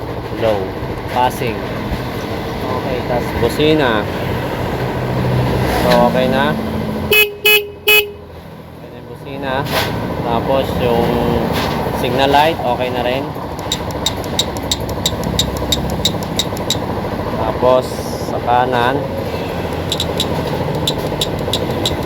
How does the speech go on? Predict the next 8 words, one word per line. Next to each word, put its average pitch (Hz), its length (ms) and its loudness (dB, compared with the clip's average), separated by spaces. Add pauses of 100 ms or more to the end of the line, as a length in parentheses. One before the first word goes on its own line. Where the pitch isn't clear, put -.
(1600)
Okay 113 320 2
na 117 160 2
rin. 104 160 0 (360)
So, 110 280 -2
goods 120 320 0
na. 165 160 6 (2750)
Okay 139 400 4
na. 185 80 4